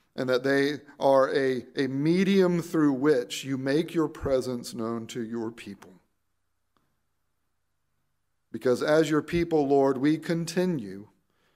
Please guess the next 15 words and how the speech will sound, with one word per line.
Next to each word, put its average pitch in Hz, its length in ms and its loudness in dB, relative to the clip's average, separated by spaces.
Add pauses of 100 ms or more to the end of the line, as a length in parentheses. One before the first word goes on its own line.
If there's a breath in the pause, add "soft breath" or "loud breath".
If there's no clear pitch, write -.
(280)
on 127 220 -2
this 131 280 -2
earthly 160 480 0
sojourn, 107 680 -6 (1400)
and 135 200 -6
we 147 100 0
need 185 320 -2
your 139 220 2
presence. - 760 -14 (720)
We 143 160 -2
need 151 400 0
the 131 120 0
manna 127 420 -2
from 113 240 -10
heaven. 107 500 -12